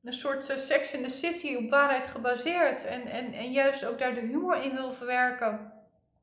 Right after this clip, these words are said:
Dan is nu de tijd om dat te doen. Zou je zelfs, juist als je nu tijd in, voor handen hebt, is dat de tijd om te doen. Zodat je mensen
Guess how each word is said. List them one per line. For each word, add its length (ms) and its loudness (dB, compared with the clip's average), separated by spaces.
Dan 120 -6
is 180 -2
nu 160 2
de 160 0
tijd 360 8
om 140 -2
dat 240 2
te 60 -10
doen. 520 -4
Zou 240 4
je 120 4
zelfs, 420 8
juist 460 4
als 160 -6
je 60 -8
nu 120 -4
tijd 320 0
in, 120 -6
voor 160 -6
handen 260 -4
hebt, 120 -8
is 60 -10
dat 100 -12
de 120 -12
tijd 280 0
om 80 -6
te 100 -12
doen. 180 -6
Zodat 220 -4
je 60 -10
mensen 520 -2